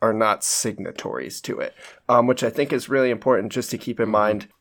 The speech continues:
Speaker 1: You know, like, I, I would probably categorize myself as not being a signatory, signa-, you know, I didn't sign it. I'm not happy it exists,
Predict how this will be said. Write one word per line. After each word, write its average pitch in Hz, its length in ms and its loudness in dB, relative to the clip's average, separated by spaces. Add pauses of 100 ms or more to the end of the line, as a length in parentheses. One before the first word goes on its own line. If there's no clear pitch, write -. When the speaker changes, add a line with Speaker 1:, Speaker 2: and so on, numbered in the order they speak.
(200)
Speaker 1:
You 139 100 6
know, 107 120 6
like, 107 160 4
I, 117 160 10
I 117 240 6
would 120 220 2
probably 104 880 0
categorize 104 640 0
myself 135 600 2 (280)
as 107 760 0
not 127 260 2
being 90 220 -2
a 73 60 -4
signatory, 87 880 -4
signa-, 113 460 -2 (160)
you 110 100 -2
know, 90 120 0
I 120 100 8
didn't 101 240 -2
sign 110 320 2
it. - 180 0
I'm 113 140 2
not 107 160 2
happy 107 320 -2
it 92 80 -6
exists, 98 560 -6